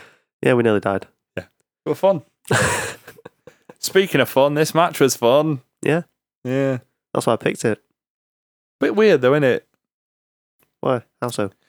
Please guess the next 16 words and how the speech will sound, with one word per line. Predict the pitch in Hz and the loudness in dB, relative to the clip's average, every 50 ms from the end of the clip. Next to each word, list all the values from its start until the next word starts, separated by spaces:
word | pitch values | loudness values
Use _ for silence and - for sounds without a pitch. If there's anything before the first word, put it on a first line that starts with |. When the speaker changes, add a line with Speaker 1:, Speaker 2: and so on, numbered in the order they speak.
| _ _ - | _ _ -8
Speaker 2:
There's | - - | -2 -2
a | 214 | 0
couple | - - 294 - 285 | 0 0 2 4 2
of | 262 - | 2 2
things | 247 226 202 | 2 0 0
that | 208 180 | 0 -2
I | 175 | -2
thought | - - - | -2 -2 0
were | 165 165 165 | 0 2 2
really | 165 170 160 151 | 2 2 4 4
odd | 151 151 143 127 | 2 2 2 0
about | 117 110 - - | -2 -2 -4 -4
this | 101 - - | -8 -10 -6
match, | 135 113 98 - - _ - - _ _ - | -6 -4 -4 -6 -8 _ -20 -20 _ _ -8
right? | 98 104 92 - - - | -6 -6 -6 -6 -8 -10
And | - 131 135 131 | -10 -8 -8 -8